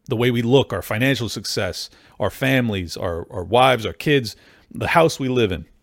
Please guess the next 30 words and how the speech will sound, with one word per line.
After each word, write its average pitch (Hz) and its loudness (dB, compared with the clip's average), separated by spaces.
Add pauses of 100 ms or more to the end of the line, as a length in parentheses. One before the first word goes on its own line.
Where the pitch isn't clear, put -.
(1200)
people 175 2
will 160 8
actually 139 2
listen 117 2
to - -4
you 90 -6 (520)
if 104 -6
you're 127 2
someone 123 -2
who 117 -2
has 104 -2
succeeded 98 -6 (760)
while 113 0
most 110 -2
are 101 -8
failing. 87 -8 (1200)
And 101 -10 (180)
we 135 0
need 156 2
as 113 0
many 123 2
people 131 -8
that 101 -2
are 95 2
in 120 -4
that 110 -2
position 123 -6
as 107 -10
humanly 135 2
possible 98 -6